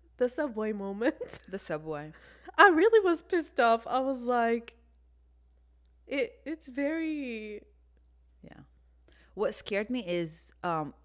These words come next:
Speaker 2: remember where we were taking pictures by the yellow pin?
Speaker 1: Yeah.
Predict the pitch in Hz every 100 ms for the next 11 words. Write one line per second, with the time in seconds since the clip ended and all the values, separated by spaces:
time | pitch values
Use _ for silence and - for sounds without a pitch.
0 | - 175 180 196 214 185 185 175 165 156
1 | 156 - 180 170 170 - 170 - 160 165
2 | 147 - 165 160 160 151 151 151 147 147
3 | 160 165 156 - 156 160 240 - _ _
4 | _ - 220 180